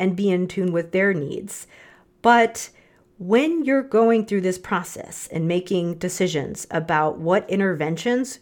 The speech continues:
we want to plan for kids, sometimes things like research and developmental levels don't give us clear answers.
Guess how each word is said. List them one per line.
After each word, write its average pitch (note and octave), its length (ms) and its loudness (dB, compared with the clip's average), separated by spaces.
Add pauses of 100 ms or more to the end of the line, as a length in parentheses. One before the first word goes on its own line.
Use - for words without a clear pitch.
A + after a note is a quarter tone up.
we F3+ 120 0
want F3 240 -2
to F#3+ 80 -4
plan E3 340 -4
for D#3+ 180 -6
kids, - 560 -10 (480)
sometimes C4 800 2
things G3+ 400 0
like D#3 220 0
research A#3+ 680 2
and G3 140 0
developmental F3+ 840 2
levels A#3+ 480 2
don't A3+ 360 0
give G3+ 200 0
us G3 220 0
clear F3 440 -2
answers. F3+ 800 -4